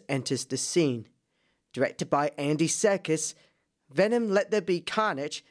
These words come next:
sees Hardy joined by The Irishman star Stephen Graham, seen in a trailer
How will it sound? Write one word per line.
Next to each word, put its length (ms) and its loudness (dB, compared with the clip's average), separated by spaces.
sees 340 2
Hardy 440 0
joined 420 -4
by 200 0
The 240 -8
Irishman 680 0
star 420 0
Stephen 500 -2
Graham, 420 2
seen 340 2
in 120 2
a 100 4
trailer 640 2